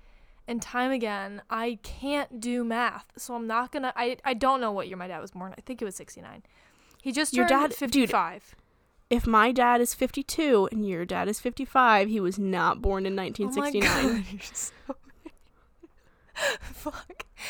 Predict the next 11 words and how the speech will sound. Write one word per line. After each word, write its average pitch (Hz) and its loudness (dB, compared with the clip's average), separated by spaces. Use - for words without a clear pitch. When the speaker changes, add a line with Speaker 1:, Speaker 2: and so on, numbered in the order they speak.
Speaker 2:
She's 302 6
Speaker 1:
No, 392 12
Speaker 2:
so 427 12
Speaker 1:
my 359 12
dad 359 10
Speaker 2:
smart, 392 10
Speaker 1:
was - 4
Speaker 2:
guys. 415 6
Speaker 1:
sixty-five. 370 4
Wait. 262 -4
Up. 262 -4